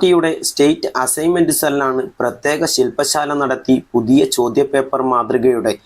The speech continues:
കരട് തയ്യാറാക്കി സമർപ്പിച്ചത്. പഠിതാവിന് വെല്ലുവിളി ഉയർത്തുന്ന ഇരുപത് ശതമാനം ചോദ്യങ്ങൾ ആഴത്തിലുള്ള അറിവ് പരിശോധിക്കാൻ ലക്ഷ്യമിട്ടുള്ളതാണ്. ശരി ഉത്തരം തെരഞ്ഞെടുത്തെഴുതുക, മൾട്ടിപ്പിൾ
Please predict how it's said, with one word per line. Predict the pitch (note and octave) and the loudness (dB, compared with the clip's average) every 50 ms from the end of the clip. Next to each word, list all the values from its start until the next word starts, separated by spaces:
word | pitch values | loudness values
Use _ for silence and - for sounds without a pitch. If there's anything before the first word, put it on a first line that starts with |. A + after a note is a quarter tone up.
| - - _ _ _ - | -20 -20 _ _ _ -4
കരട് | A#2+ A#2+ B2 C#3+ D#3 E3+ E3+ | -2 -2 -2 -2 -2 -2 -2
തയ്യാറാക്കി | C#3 B2 B2 C3+ C#3 D3+ D3 C#3+ C#3 - - C3+ B2+ A#2+ - - | -2 -2 0 0 0 0 0 -2 -2 0 2 2 2 2 0 -2
സമർപ്പിച്ചത്. | A#2 A2+ A2+ A#2 G#2+ - A#2+ A2 - A#2+ A#2 G#2 A2 A2+ G#2+ - - _ _ _ _ _ - | -2 -2 -2 -2 -4 -4 -6 -4 -2 -2 0 2 2 2 2 0 -4 _ _ _ _ _ -6
പഠിതാവിന് | B2 B2 C#3 C#3 D3 F3 F3 D#3 E3 D#3 D#3 D#3 - - A#2 A#2+ | -4 -2 0 2 2 2 2 4 2 2 2 0 -2 0 2 2
വെല്ലുവിളി | B2 B2 C3+ D3+ D#3+ E3 E3+ E3 - - D#3 | 2 4 2 2 4 4 2 2 2 2 2
ഉയർത്തുന്ന | D#3 D3+ D3 C3+ C3+ D3+ D3 D3 C#3 C3+ - - A#2+ A#2+ | 2 2 0 -2 0 0 2 2 2 0 -2 -2 0 2
ഇരുപത് | B2 B2+ C3 C#3 D3+ - - - | 4 4 4 2 2 0 0 -2
ശതമാനം | D3+ C3+ C#3+ C#3 C#3 C3+ C3+ C3 C3+ C3+ C3+ - | -2 -4 -4 -2 -2 -2 0 -2 -2 -2 -2 0
ചോദ്യങ്ങൾ | B2 A#2+ B2 A#2+ C3 C3+ C#3 C3 B2+ B2+ - - _ _ _ - A2 A2+ A#2+ | 2 0 2 2 0 0 0 0 -2 -4 -6 -12 _ _ _ 0 0 2 2
ആഴത്തിലുള്ള | C3 C#3+ D#3+ D#3+ - E3 D3 D3+ C#3+ C#3 C3+ C3+ - - C3 A2+ | 0 -2 -4 -2 -2 0 2 2 2 2 2 0 -2 -2 -2 0
അറിവ് | A2+ B2+ C#3 D#3+ E3+ - | 0 0 0 0 0 0
പരിശോധിക്കാൻ | D3 C3+ C3+ C3 C#3 C3+ C3 B2+ B2+ - - B2+ B2 B2 - - A#2+ | 0 0 0 0 0 0 2 2 0 0 -2 -4 -4 -6 -4 -2 -2
ലക്ഷ്യമിട്ടുള്ളതാണ്. | A#2 A2+ - C3 B2+ C3 B2 A#2 - B2 A#2 A#2 A2+ G#2 A#2 A2+ A2+ A2+ A2+ A2+ - - _ _ _ - - - | 0 0 2 2 2 2 2 0 0 0 0 0 0 0 0 0 0 0 -2 -4 -6 -8 _ _ _ -6 -2 0
ശരി | C#3+ C#3+ D3+ G#3 G3 F3 | 0 0 2 2 0 0
ഉത്തരം | - - E3 D#3+ D#3 - - - - | -2 -2 -4 -4 -2 -4 -6 -4 -2
തെരഞ്ഞെടുത്തെഴുതുക, | B2+ B2+ B2 C3 C#3 D#3 D#3 D3+ D#3+ D#3+ D3 C#3 C3+ C3 C3 C3+ B2 B2+ B2 A2+ - - _ _ _ _ - A#2 | 0 0 2 2 0 0 0 0 0 0 2 2 2 4 2 2 2 2 0 -2 -2 -6 _ _ _ _ -4 -2
മൾട്ടിപ്പിൾ | A#2 B2 A#2+ - C#3+ C3+ - D3+ | -2 -2 -2 -4 -4 -2 0 0